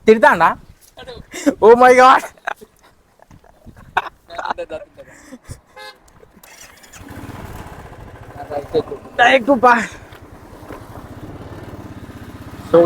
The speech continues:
guys, ఆ ముందటున్న, ముందటున్న అన్న అయితే తిడతాండు, దిగద్దట అట్లా.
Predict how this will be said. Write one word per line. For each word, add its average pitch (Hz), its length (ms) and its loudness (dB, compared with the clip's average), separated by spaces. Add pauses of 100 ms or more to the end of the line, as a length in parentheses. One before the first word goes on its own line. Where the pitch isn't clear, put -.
guys, 196 320 6 (1600)
ఆ - 20 4 (140)
ముందటున్న, 208 440 4 (200)
ముందటున్న 202 500 6
అన్న 202 180 0
అయితే 202 240 4
తిడతాండు, 190 420 6 (120)
దిగద్దట 185 400 8 (100)
అట్లా. 151 200 4